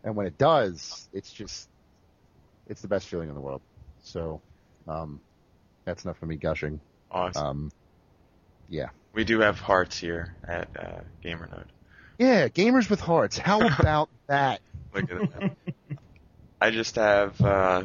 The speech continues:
Speaker 2: gamernode dot com. I recently changed my, my Twitter name to Eddie, E D D I E I N Z A U T O, which is my name, no spaces, rather than the old Italian bread man.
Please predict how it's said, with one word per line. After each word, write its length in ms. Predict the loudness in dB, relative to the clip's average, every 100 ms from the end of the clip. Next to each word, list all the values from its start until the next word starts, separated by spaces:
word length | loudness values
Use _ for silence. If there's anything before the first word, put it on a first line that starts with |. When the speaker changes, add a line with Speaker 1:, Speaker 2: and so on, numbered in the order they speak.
| -2
Speaker 2:
gamernode 400 | -2 0 0 2
dot 260 | 4 4 2
com. 400 | 2 4 2 -2 -12 -20 _ -20 -20 -4
I 160 | 2 4
recently 500 | 4 0 0 0 0
changed 480 | 0 0 0 0 -2
my, 600 | 2 4 4 2 0 -4 -12 -20 -6
my 140 | -4 -2
Twitter 360 | 0 2 2
name 400 | 2 0 -2 -4 -4
to 320 | -2 0 0 2
Eddie, 360 | 2 2 -2 -8 -10
E 120 | -6
D 120 | -4
D 160 | 0 4
I 120 | 4
E 320 | 2 0 -4 -8 -6
I 160 | -2 -2
N 200 | -2 -4
Z 240 | -2 0
A 60 | 0
U 240 | 0 -2
T 280 | -4 -2 2
O, 260 | 4 2 -2 -18 -20 -20
which 140 | -8 -6
is 80 | -2
my 140 | 0
name, 320 | 2 0 -2 -6 -4
no 140 | -2
spaces, 580 | 0 0 0 -4 -8 -12 -18 -18 -16 -18 -2
rather 280 | 2 2 2
than 220 | -6 -4
the 120 | -2 0
old 220 | -2 -4
Italian 420 | -4 -2 0 -2
bread 200 | -4 -4
man. 280 | -4 -6